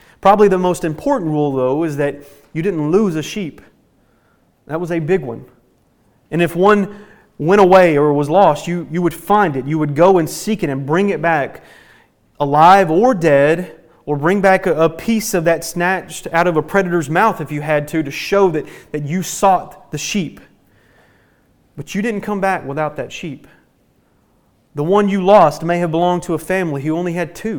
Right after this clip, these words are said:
and now they have one. And so you, you took your responsibilities seriously as a shepherd. When you lost one in the open pasture, you, you immediately went to seek them. You didn't leave and come back the next day. You didn't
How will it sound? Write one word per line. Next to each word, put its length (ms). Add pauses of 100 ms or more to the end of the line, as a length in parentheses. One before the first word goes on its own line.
and 80
now 160
they 120
have 220
one. 400 (1200)
And 100
so 100
you, 200
you 160
took 280
your 100
responsibilities 920
seriously 640
as 120
a 60
shepherd. 460 (1400)
When 180
you 100
lost 340
one 300
in 100
the 60
open 260
pasture, 460
you, 320 (120)
you 160
immediately 760 (360)
went 220
to 80
seek 320
them. 280 (800)
You 80
didn't 640
leave 340
and 100
come 140
back 200
the 80
next 300
day. 260
You 160
didn't 280